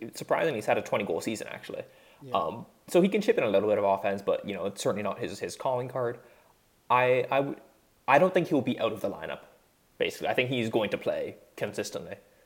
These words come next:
Speaker 2: Yeah.
Speaker 1: Um, the
Speaker 2: Also
Speaker 1: rest of the
Speaker 2: worth
Speaker 1: way,
Speaker 2: noting
Speaker 1: he's
Speaker 2: he's a right-hand shot, and
Speaker 1: Yes.
Speaker 2: having a right-handed face-off guy in the depth of your lineup is something that coaches just love.
Speaker 1: Mm-hmm.
Speaker 2: Um, even
Speaker 1: Well,
Speaker 2: if
Speaker 1: especially
Speaker 2: yeah.
Speaker 1: Oh, especially since, since the top three Leafs, uh, centers are all lefties.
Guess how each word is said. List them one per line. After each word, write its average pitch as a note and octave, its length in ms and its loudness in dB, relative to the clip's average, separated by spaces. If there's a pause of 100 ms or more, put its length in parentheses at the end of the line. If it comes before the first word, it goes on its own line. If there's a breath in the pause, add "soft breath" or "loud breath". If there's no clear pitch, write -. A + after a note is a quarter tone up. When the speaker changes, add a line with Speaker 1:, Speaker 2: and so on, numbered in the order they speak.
(160 soft breath)
Speaker 2:
Yeah. - 100 -4
Speaker 1:
Um, F2 240 -6 (640)
the B2+ 100 -4
Speaker 2:
Also - 20 6
Speaker 1:
rest A#2 100 8
of - 60 -2
the D#3+ 60 4
Speaker 2:
worth E3+ 40 6
Speaker 1:
way, E3 120 4
Speaker 2:
noting D3+ 160 0
Speaker 1:
he's F3 60 0
Speaker 2:
he's F#3 140 -6
a D#3+ 80 -2
right-hand C3 480 -8
shot, C3 560 -10
and C3 320 -6
Speaker 1:
Yes. - 460 -2
Speaker 2:
having C#3 520 -8
a C3 60 -12
right-handed B2 560 -12
face-off A#2+ 480 -12
guy A#2+ 440 -12 (100)
in A#2+ 340 -16
the A#2+ 80 -10
depth A#2 240 -14
of G#2+ 100 -18
your A2+ 100 -16
lineup A#2+ 340 -12
is C#3 120 -10
something B2 260 -14
that A#2 120 -18
coaches A2+ 380 -16
just A2 220 -20
love. A2 280 -14 (560)
Speaker 1:
Mm-hmm. D3 160 0
Speaker 2:
Um, A2+ 360 -6 (180)
even E3 240 -6
Speaker 1:
Well, D#3 80 6
Speaker 2:
if D#3 60 4
Speaker 1:
especially F#3 260 2 (240)
Speaker 2:
yeah. B2 160 -14 (500)
Speaker 1:
Oh, B2+ 140 6
especially D#3+ 240 2
since, E3 220 -2
since C#3+ 160 -2
the B2+ 60 0
top - 300 -4
three A#2+ 480 0
Leafs, G#2+ 520 -4
uh, F#2+ 120 -2
centers G#2+ 320 -6
are A2 100 4
all F#2 140 2
lefties. - 380 -8